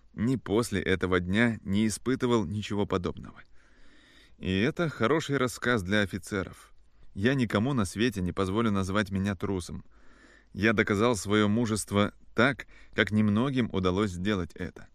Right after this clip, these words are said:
А между тем, я человек, произошедший из одного из самых знатных французских родов,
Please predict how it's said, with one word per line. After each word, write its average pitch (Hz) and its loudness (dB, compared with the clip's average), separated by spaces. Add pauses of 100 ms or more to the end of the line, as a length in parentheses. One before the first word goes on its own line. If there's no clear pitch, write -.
(480)
А 92 2
между 92 0
тем, 139 -4 (240)
я 139 2
человек, 107 0
произошедший 113 0
из 104 0
одного 101 2
из 127 -2
самых 127 -2 (100)
знатных 101 -2
французских 98 -4
родов, 95 2